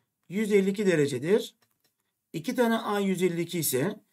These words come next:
yüz elli ikiyi ikiye bölersem yetmiş altı derecedir A'nın değeri diyorum. Evet arkadaşlar, yetmiş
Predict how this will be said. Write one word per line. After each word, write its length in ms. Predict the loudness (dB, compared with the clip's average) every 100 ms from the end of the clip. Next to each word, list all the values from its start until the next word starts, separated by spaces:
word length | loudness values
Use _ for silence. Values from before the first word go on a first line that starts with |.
| _ _ -14
yüz 240 | -6 -4
elli 260 | -2 -2 -2
ikiyi 500 | -6 0 0 0 -6 _ _ -16
ikiye 400 | -12 0 4 6
bölersem 680 | 4 4 0 -2 -2 -6 -12 _ _ _ _ _ _ _ _ _ _ _ _ _ _ _ _ _ _ _ _ _ _ _ _
yetmiş 460 | -2 -2 0 -2 -2 -2
altı 360 | -2 -2 2
derecedir 560 | 4 4 0 0 0 -2 _
A'nın 400 | -2 0 2 0
değeri 260 | 2 2 2
diyorum. 300 | -4 -10 -16 _ _ _ _ _ _ _ _ _ _ _ _ _ _ _ _ _ _ _ _ _ _ -20 _ _ -4
Evet 180 | -2 -2
arkadaşlar, 340 | -4 -10 -10
yetmiş 440 | -4 -4 -2 -6